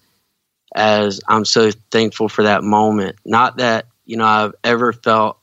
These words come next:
obligated to get out there and go speak or, you know, go do this and that or, you know, show up at this event. Not that I've ever felt obligated, but at that moment, I realized that I knew that,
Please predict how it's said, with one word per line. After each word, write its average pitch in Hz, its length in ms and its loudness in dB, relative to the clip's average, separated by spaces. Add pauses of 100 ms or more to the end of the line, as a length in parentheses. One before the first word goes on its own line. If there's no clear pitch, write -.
obligated 107 760 0
to - 80 -10
get 107 160 2
out 101 200 2
there 107 240 0
and 104 80 -2
go 104 160 2
speak 104 760 0
or, 101 580 2 (540)
you 107 80 0
know, 107 100 2
go 110 200 2
do 107 200 0
this 104 280 0
and 104 140 0
that 101 460 0
or, 98 160 -6 (140)
you 110 100 -6
know, 104 100 -2
show 117 220 2
up 117 140 -2
at 104 100 -6
this 110 220 -2
event. 104 460 0 (440)
Not 127 180 0
that 127 120 2
I've 117 120 2
ever 117 180 0
felt 113 240 -2
obligated, 107 760 0
but 110 320 0 (160)
at 110 160 -4
that 120 240 -2
moment, 113 580 -2
I 104 120 0
realized 107 640 0
that 107 100 -2
I 104 140 0
knew 107 420 0
that, 101 260 0